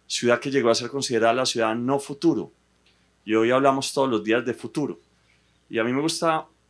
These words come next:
hacer esta, eh, referencia a esta reflexión porque de alguna manera,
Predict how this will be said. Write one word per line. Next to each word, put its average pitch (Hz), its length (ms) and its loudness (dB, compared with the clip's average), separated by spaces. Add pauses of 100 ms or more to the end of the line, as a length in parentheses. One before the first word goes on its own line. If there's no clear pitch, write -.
(220)
hacer 113 260 -4
esta, 139 540 0 (280)
eh, 113 60 -12
referencia 110 540 -2
a 131 40 -2
esta - 160 -4
reflexión 123 680 -2 (960)
porque 120 220 -2
de 127 60 6
alguna 139 220 2
manera, 147 520 2